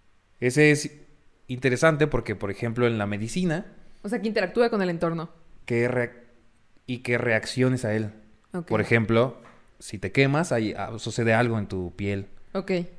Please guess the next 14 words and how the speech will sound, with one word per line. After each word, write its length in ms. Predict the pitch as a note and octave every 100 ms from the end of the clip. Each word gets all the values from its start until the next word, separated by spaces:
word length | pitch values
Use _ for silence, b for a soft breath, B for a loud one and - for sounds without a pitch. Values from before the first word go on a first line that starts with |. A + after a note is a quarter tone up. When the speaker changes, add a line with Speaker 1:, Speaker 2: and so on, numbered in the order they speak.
| -
Speaker 2:
entiendo. 380 | F3+ E3 D#3+ E3+
Speaker 1:
te 60 | G2+
da 120 | G#2
mucha 260 | A2+ A#2+
luz 400 | A2+ A#2+ C3 B2+
y 40 | A2+
todo, 300 | A#2 B2 B2+
tenemos 240 | A#2 A2
como 180 | - G2+
ciertas 280 | G2 G#2+ A#2
reacciones, 500 | G#2+ G#2 A2+ A2 G#2
como 160 | G2+ G2
nuestros 280 | G2 G#2
sentidos. 680 | G#2 G#2+ C3 C#3 C3 - -